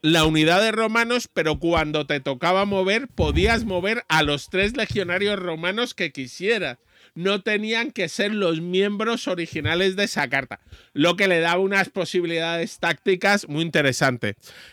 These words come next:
Eh, a cambio, las unidades únicas normalmente eran mejores por los puntos que valían co-, que las comunes, pero las comunes tenían esta gran ventaja de poder elegir. Luego, además,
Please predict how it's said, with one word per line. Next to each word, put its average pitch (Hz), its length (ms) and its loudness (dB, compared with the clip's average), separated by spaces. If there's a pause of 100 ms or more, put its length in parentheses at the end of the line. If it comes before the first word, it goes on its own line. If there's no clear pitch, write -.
(180)
Eh, 160 220 6
a 151 120 4
cambio, 185 300 4
las 185 220 2
unidades 156 380 2
únicas 175 360 2
normalmente 147 540 0
eran 143 220 4
mejores 147 520 0
por 117 200 -10
los 120 160 -6
puntos 127 380 -8
que 151 100 -2
valían 143 420 0
co-, - 140 -6
que - 180 -2
las 131 180 2
comunes, 156 380 -2 (320)
pero 135 180 4
las 135 200 2
comunes 160 600 0
tenían 160 540 0
esta 165 600 2
gran 156 880 2
ventaja 160 680 0
de 135 160 0
poder 135 400 0
elegir. 139 540 2 (400)
Luego, 170 320 4
además, 185 520 2